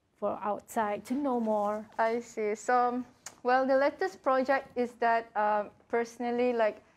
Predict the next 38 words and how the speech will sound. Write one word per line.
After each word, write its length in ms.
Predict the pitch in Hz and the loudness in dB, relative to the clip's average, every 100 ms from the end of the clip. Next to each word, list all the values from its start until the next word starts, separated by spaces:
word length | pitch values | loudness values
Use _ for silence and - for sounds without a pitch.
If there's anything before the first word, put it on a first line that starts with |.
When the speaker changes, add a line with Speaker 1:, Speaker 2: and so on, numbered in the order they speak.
| _ | _
Speaker 1:
Mm-hmm. 200 | 214 247 | -6 0
Speaker 2:
one 200 | 226 247 262 | 2 2 0
of 80 | 226 | -4
the 80 | |
things 400 | 226 240 240 233 - | -6 -4 -2 -4 -4
that 160 | 208 - _ _ _ _ - | -6 -6 _ _ _ _ 2
currently, 480 | 320 359 370 370 - | 2 2 0 -2 -2
uh, 140 | 262 254 247 | -2 0 0
will 300 | 330 392 311 | 0 0 0
be 80 | 359 | -2
coming 480 | 359 349 392 392 - | -2 -4 -4 -6 -4
is 160 | 247 254 | -2 2
we're 240 | 262 381 | 2 2
Speaker 1:
Mm-hmm. 0 | |
Speaker 2:
gonna 240 | 262 262 262 | 0 0 -2
have 400 | 240 226 240 - - 208 | 2 4 2 -2 -8 0
a 400 | 208 202 208 220 - _ - | 2 2 0 -2 -10 _ -6
online 480 | 208 208 226 254 311 | -4 0 0 0 0
webinar 640 | 277 220 254 311 370 403 - _ _ _ - | 0 0 0 2 2 -2 -8 _ _ _ -4
with 160 | 226 226 | -4 2
Speaker 1:
Wow. 160 | 220 | 2
Speaker 2:
Persatuan 480 | 240 262 220 247 247 | 4 2 2 2 0
Pengasih 400 | 247 226 226 247 240 | -2 -2 0 -2 -2
Malaysia, 320 | 220 220 285 | -4 -4 -4
Cawangan 400 | 302 247 214 214 | 0 0 0 -2
Sarawak. 480 | 208 208 190 269 - _ _ _ - | -4 -2 0 0 -2 _ _ _ 0
I 240 | 220 262 | 0 2
am 160 | 262 247 | 0 0
gonna 160 | 254 262 | 2 2
be 140 | 262 | 2
the 80 | 269 | 2
moderator 680 | 269 226 208 202 208 214 269 | 2 2 2 0 0 0 0
for 160 | - 196 185 | -2 -4 -2
that 160 | 190 | -2
one. 160 | 202 220 226 | 2 2 2
Speaker 1:
Wow, 400 | 226 233 233 214 | 0 0 0 0
moderator. 560 | 214 214 214 220 226 | 0 0 0 -2 2
Speaker 2:
So, 160 | 262 | 4